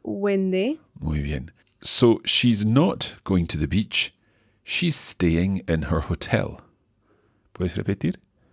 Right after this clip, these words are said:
Speaker 1: So she's not going to the beach. She's staying in her hotel.
Speaker 2: Muy bien. So she's not going to the beach. Beach with a ch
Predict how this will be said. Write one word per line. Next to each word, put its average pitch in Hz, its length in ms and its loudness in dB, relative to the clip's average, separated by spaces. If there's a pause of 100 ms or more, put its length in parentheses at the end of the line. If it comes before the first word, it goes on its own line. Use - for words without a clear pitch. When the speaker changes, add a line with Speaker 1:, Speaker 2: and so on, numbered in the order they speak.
(440)
Speaker 1:
So 226 300 0
she's 262 400 -2
not 226 280 -2
going 214 340 0
to 220 120 -6
the 196 140 -4
beach. 233 560 -4 (880)
She's 220 360 -2
staying 220 640 2
in 208 260 0
her 196 220 -2
hotel. 180 720 0 (340)
Speaker 2:
Muy 160 160 4
bien. 85 180 -4 (300)
So - 160 0
she's 98 260 0
not 143 200 2
going 95 180 2
to - 120 -8
the 76 240 -2 (380)
beach. - 680 0
Beach - 760 -2
with - 120 -10
a 87 80 -4
ch - 240 2